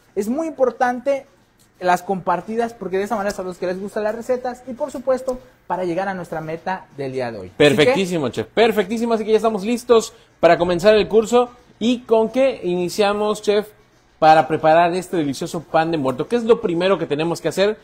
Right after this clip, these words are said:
Speaker 2: para hacerlo en casita?
Speaker 1: Excelente, David. Qué buena pregunta. Muy bien, familia. El día de hoy este pan se va a elaborar a base de una esponja. La esponja, eh, se basa entre unos de los prefermentos, el cual nos va a ayudar a obtener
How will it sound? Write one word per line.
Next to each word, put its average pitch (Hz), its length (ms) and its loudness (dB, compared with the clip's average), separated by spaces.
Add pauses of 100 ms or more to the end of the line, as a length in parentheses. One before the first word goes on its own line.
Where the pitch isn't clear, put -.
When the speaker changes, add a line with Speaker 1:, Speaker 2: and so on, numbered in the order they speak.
(320)
Speaker 2:
para 143 140 4
hacerlo 170 360 -2
en 139 60 -6
casita? 123 340 -8
Speaker 1:
Excelente, 190 500 0
David. 147 220 -6
Qué 226 80 -2
buena 254 220 4
pregunta. 147 480 -4
Muy 214 160 -2
bien, 220 160 0
familia. 151 340 -8 (120)
El 226 120 -4
día 269 220 4
de 254 100 4
hoy 233 200 0
este 226 260 -2
pan 208 320 -4
se - 100 -6
va 185 80 0
a 190 40 0
elaborar 180 440 -2
a 143 140 -2
base 160 480 -4
de 143 100 -4
una 151 220 -8
esponja. 214 540 -2 (260)
La 214 160 4
esponja, 254 640 -2 (200)
eh, 208 160 -8
se 269 160 -4
basa 277 300 0
entre 240 180 -6
unos 233 240 -4
de 196 60 -2
los 180 120 -4
prefermentos, 214 840 -4
el 196 220 -4
cual 226 400 0
nos 180 200 -8
va 220 60 0
a 226 40 0
ayudar 190 540 0
a - 60 -6
obtener 165 560 -6